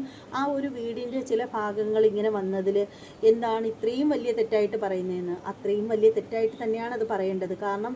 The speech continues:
വീട് വച്ചിട്ട് ആകെ ഒരു വർഷം മാത്രമേ ആവുന്നുള്ളൂ, അത്രയും ആവുമെന്ന് തന്നെ അറിയില്ല. അപ്പോൾ അതിന് വെച്ച് ഇത്രയും മിസ്റ്റേക്കുകൾ അതിനുള്ളിൽ വന്നെങ്കിൽ കുറേ നാൾ കഴിയുമ്പോൾ, ഒരു അഞ്ച് വർഷം കഴിയുമ്പോൾ എന്തായിരിക്കും അതിൻ്റെ ഒരു അവസ്ഥ? ഒന്ന്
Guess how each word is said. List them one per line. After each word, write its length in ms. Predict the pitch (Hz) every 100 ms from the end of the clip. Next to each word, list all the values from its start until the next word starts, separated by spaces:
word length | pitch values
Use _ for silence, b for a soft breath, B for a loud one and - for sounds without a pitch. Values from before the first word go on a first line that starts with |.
| 214
വീട് 260 | 214 233 285
വച്ചിട്ട് 360 | 220 - 220 269 262 208
ആകെ 260 | 208 214 285 220
ഒരു 180 | 208 349 B B B -
വർഷം 420 | 208 202 - 254 262 254
മാത്രമേ 500 | 220 202 214 220 220 269 208
ആവുന്നുള്ളൂ, 520 | 202 208 226 220 185 185 202
അത്രയും 300 | - 233 240 220
ആവുമെന്ന് 340 | 214 240 277 269
തന്നെ 220 | 226 277 262
അറിയില്ല. 360 | 202 202 185 170 - B B 214
അപ്പോൾ 160 | 220 233 202
അതിന് 280 | 262 330 294 254
വെച്ച് 180 | 247 269
ഇത്രയും 380 | - 240 247 311 320 -
മിസ്റ്റേക്കുകൾ 540 | 220 - 233 233 240 233 202
അതിനുള്ളിൽ 440 | 208 214 214 220 208
വന്നെങ്കിൽ 520 | 190 190 240 196 190 190 - B B B -
കുറേ 200 | 240 233 240 262 294
നാൾ 180 | 220 208 220
കഴിയുമ്പോൾ, 300 | 190 190 240
ഒരു 60 | 269
അഞ്ച് 320 | 226 247 269 262
വർഷം 240 | 202 - 226
കഴിയുമ്പോൾ 320 | 202 202 196 190
എന്തായിരിക്കും 500 | 196 214 202 190 214 196
അതിൻ്റെ 240 | 190 196 196
ഒരു 100 | 190 175
അവസ്ഥ? 260 | 175 - 185 - - -
ഒന്ന് 160 | 277